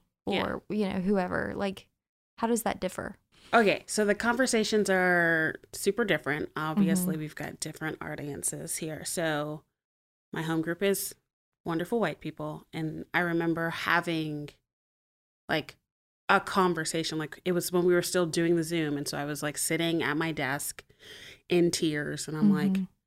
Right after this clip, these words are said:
Speaker 1: I'm crying in front of these people, which is fine. I am a huge fan of being vulnerable with
Speaker 2: Mm-hmm.
Speaker 1: people who you trust to be vulnerable around. And I remember, 'cause I had to write it down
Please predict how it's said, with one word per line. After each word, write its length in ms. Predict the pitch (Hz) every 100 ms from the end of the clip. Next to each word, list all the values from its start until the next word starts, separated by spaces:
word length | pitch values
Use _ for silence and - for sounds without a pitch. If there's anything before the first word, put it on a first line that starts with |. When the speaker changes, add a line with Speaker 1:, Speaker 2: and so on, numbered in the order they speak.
| _ _ _ _ _ _
Speaker 1:
I'm 120 | 175
crying 300 | 175 185 175
in 60 | 175
front 160 | 165 165
of 60 |
these 160 | 160 160
people, 240 | 165 156
which 120 | 165 185
is 140 | 226
fine. 460 | 254 220 202 202 202
I 180 | 180
am 400 | 175 170 165 156 - _ -
a 40 |
huge 360 | 156 202 202 -
fan 260 | 170 165
of 180 | 165 160
being 240 | 165 165 165
vulnerable 460 | 156 156 156 151
with 120 | 208
Speaker 2:
Mm-hmm. 100 | 196 196
Speaker 1:
people 240 | 190 160
who 100 | 160
you 180 | 156 156
trust 340 | - 151 -
to 40 | 156
be 100 | 151
vulnerable 380 | 151 147 147 151
around. 640 | 151 156 226 180 160 156 151 _ _ - - - - _ -
And 720 | 190 185 180 175 170 165 165 - -
I 80 | -
remember, 500 | 185 190 180 180 175
'cause 160 | - 180
I 40 |
had 120 | 190 196
to 60 |
write 160 | 175 175
it 100 | -
down 380 | 143 135 160